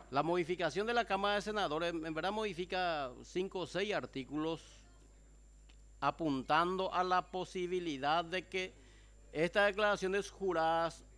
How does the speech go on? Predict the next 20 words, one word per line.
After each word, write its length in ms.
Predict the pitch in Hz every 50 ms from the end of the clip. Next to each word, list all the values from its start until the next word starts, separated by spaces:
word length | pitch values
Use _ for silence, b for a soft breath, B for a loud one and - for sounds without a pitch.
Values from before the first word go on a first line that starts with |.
| - - - - - - - - -
del 220 | - 127 131 139 131
funcionariado 720 | - 147 147 127 147 151 151 143 131 143 160 170 180 170 -
público 460 | - 156 147 151 160 147 156 160 160
puedan 420 | - - 165 170 180 185 190 -
hacerse 460 | 180 180 - - 185 175 160 185 190 - - - - - - - -
públicas 880 | 262 262 262 247 233 196 165 143 - - 107 95 95 - - - - - - - - - - - - - - - -
a 100 | 139 139
través 560 | 123 151 135 127 123 139 160 196 220 - -
de 120 | 170 180 170
la 120 | 170 165
Contraloría 680 | 156 175 165 180 175 175 156 131 123 131 139 156 160 147
General 440 | - 170 156 143 120 120 123 139 139
de 120 | 151 151
la 120 | 156 151
República. 680 | 147 143 139 - - 131 123 120 113 110 104 90 87 71 - - - - - - - - - - - - - - - - B B B B B B B B B B B B
En 200 | - 143 143 165
uno 140 | 180 196 202
de 40 | 214
los 120 | 220 233
artículos, 600 | 233 214 190 - 208 190 214 226 233 240 247 233